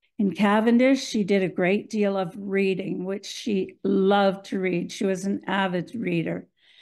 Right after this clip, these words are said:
And she also did a great deal of writing during the winter of nineteen oh two, nineteen oh three. So this would be poetry and short stories.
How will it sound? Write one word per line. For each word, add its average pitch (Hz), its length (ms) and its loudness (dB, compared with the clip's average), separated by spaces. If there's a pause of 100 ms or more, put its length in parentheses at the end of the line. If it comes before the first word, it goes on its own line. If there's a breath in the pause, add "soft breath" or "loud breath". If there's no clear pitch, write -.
(220 soft breath)
And 220 300 2
she 220 200 0
also 196 340 0
did 185 220 -2
a 180 140 -4
great 180 220 -2
deal 185 240 -4
of 180 180 -6
writing 202 580 0
during 170 280 -4
the 175 80 -4
winter 175 420 -6
of 165 200 -4
nineteen 175 540 -2
oh 170 180 0
two, 170 500 -4 (320 soft breath)
nineteen 175 560 2
oh 170 180 2
three. 170 680 -4
So - 200 -4
this 214 260 0
would 208 140 2
be 202 140 0
poetry 175 920 -2 (460 loud breath)
and 185 220 0
short 175 360 0
stories. 180 800 0